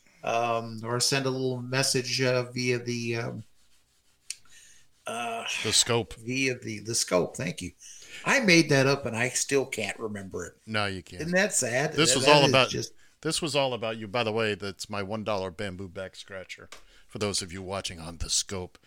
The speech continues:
Speaker 2: And by the way, to our, our new friend there down in Perth, just to, uh, we've, we've gone over this a, a number of times. Uh, we don't always get into taxi-related stuff, despite the name of the show.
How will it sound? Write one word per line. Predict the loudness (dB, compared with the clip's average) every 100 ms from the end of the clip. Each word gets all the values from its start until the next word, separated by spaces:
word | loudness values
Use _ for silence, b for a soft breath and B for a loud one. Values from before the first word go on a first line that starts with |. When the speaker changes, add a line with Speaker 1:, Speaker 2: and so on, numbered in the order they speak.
| B B 2
Speaker 2:
And | 4
by | 8 8
the | 8
way, | 6 6
to | 4
our, | 2 2
our | 0 -2
new | -2
friend | -4 -6 -4
there | -4 -6
down | -6 -8 -8
in | -10
Perth, | -10 -8 -8 -10 -18 b b b -12
just | -6 -6 -6 -4
to, | -4 -4 -6 -8
uh, | -8 -8 -12 -18 -20 -18
we've, | -12 -6 -4 -4 -6
we've | -8 -4 -4 -4
gone | -4 -2
over | -2 -2
this | -4 -6
a, | -8 -10
a | -10
number | -6 -4 -2 -4
of |
times. | -4 -8 -6 -8 -10 B B B B
Uh, | -8 -8 -8 -12 -18 -20 -20 -20 -20 _ _ -18 -10
we | -2
don't | 0 -2 -4
always | -2 -2 -2
get | -4
into | -6 -6
taxi-related | -2 -2 -2 -2 -2 -2 -2
stuff, | -2 -2 -2
despite | -2 0 0 0
the |
name | -2 -2
of | -2
the | -2
show. | -2 0 -4